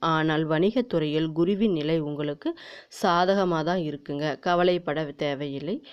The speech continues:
குருகு-, குரு கிரகத்துடன் தொடர்புடையவர்கள், அனுபவம் வாய்ந்த முறிய-, முதியவர்கள் மற்றும் அறிவுள்ளவர்களின் வழிகாட்டுதலின் கீழ் பணிபுரிபவர்கள் எதிர்மறையை கட்டுப்படுத்த முடியும். உங்கள் கடின உழைப்புக்கு ஏற்ப பலன்களை பெற முடியும்.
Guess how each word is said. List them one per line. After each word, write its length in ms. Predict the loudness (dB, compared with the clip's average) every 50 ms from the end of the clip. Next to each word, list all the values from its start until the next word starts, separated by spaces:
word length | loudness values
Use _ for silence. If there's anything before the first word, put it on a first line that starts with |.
| -20 -20 -20 _ -4
குருகு-, 380 | 0 2 4 4 4 2 0 2 2 0 -2 -2
குரு 240 | 0 2 2 2 2
கிரகத்துடன் 680 | 4 2 2 2 2 -2 -4 -4 -2 0 0 0 0 0
தொடர்புடையவர்கள், 1000 | -2 0 0 2 0 0 0 0 0 2 0 0 0 0 -2 -2 -2 -2 -2 -2 -4
அனுபவம் 540 | -4 -2 -2 0 2 2 2 2 2 2
வாய்ந்த 320 | 0 0 0 0 -2 -2 -4
முறிய-, 440 | -4 -2 -2 -2 -2 0 -2 -2 -2
முதியவர்கள் 680 | -2 -4 -4 -2 0 0 2 2 2 0 0 -2 -2
மற்றும் 460 | 0 0 0 -2 -2 -4 -6 -6 -6 -6 -4
அறிவுள்ளவர்களின் 880 | -2 0 0 2 2 2 2 2 0 0 0 -2 -2 0 0 -2 -2 -4 -8 -16 -20 -20 -20 -20 _ -2
வழிகாட்டுதலின் 920 | 0 2 4 4 4 4 2 2 2 0 0 0 0 0 0 -2 -4 -4 -2
கீழ் 240 | 0 0 0 0 -2 -6 -12 -20 -20 -20 _ _ 2
பணிபுரிபவர்கள் 960 | 4 6 6 6 6 6 6 6 6 6 4 4 4 2 2 2 0 -2 -2 -6 -10 -4
எதிர்மறையை 680 | -2 -2 2 2 2 4 4 4 4 4 4 4 4 2 0
கட்டுப்படுத்த 680 | 0 -2 -2 0 0 -2 0 2 2 2 2 0 0 0
முடியும். 460 | 2 2 2 2 2 2 0 0 -2 -4
உங்கள் 380 | -2 0 2 4 4 4 4 2 2
கடின 420 | 2 4 4 6 6 6 4 4
உழைப்புக்கு 500 | 4 4 4 2 0 -2 -6 -4 -2 -2 2
ஏற்ப 320 | 2 2 2 2 0 -4 -4
பலன்களை 520 | -2 0 0 0 0 0 0 0 0 -2 -2 -2 -2
பெற 160 | 0 0 0 0
முடியும். 420 | -2 -2 -4 -2 -2 0 0 -2